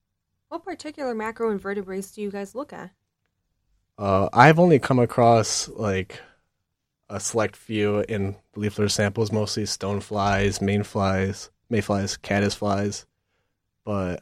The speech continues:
Speaker 2: I think it's interesting 'cause you just kinda look through and you, you never really know what you're gonna find. But I think they're just all really cool in general 'cause it's just crazy how, like, organisms like that just can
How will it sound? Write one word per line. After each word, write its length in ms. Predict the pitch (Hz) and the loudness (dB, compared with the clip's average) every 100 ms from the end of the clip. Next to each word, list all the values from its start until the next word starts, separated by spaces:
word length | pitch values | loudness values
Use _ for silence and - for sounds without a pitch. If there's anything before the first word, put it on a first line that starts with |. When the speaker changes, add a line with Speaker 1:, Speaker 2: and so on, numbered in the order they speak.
| - | -8
Speaker 2:
I 80 | 110 | -4
think 180 | 120 | -2
it's 100 | 110 | -2
interesting 380 | 113 - - 107 | -4 -4 -4 -4
'cause 140 | 104 104 | -4 -6
you 80 | |
just 120 | 104 - | -6 -6
kinda 160 | 107 | -4
look 140 | 92 90 | -4 -4
through 220 | 107 101 | 0 0
and 80 | 101 | 2
you, 180 | 98 95 _ _ _ _ | -2 -6 _ _ _ _
you 80 | 113 | -2
never 140 | 107 | 0
really 160 | 101 98 | 0 -2
know 160 | 98 98 | -2 -2
what 100 | 98 | -2
you're 80 | |
gonna 160 | 101 98 | -2 -4
find. 480 | - 95 95 98 101 _ _ _ _ - | -4 -4 -4 -4 -8 _ _ _ _ -6
But 100 | 107 | -2
I 60 | 104 | -2
think 180 | 123 113 | -2 0
they're 80 | 110 | 2
just 200 | 104 107 | 2 0
all 180 | 101 | 0
really 160 | 104 95 | 0 -4
cool 260 | - 117 107 | -4 -4 -2
in 60 | |
general 320 | 98 98 98 98 | -2 -2 -2 -4
'cause 440 | - 92 - - _ _ _ _ _ _ | -6 -8 -8 -12 _ _ _ _ _ _
it's 80 | - | -8
just 160 | 104 - | -6 0
crazy 300 | 104 101 104 | 0 2 0
how, 120 | 98 | -2
like, 220 | 95 95 | -4 -6
organisms 640 | - 104 101 98 101 95 - | -6 -6 -4 -6 -6 -8 -8
like 180 | 95 95 | -8 -8
that 220 | 92 95 | -10 -10
just 260 | 98 - - | -10 -12 -12
can 220 | 98 | -14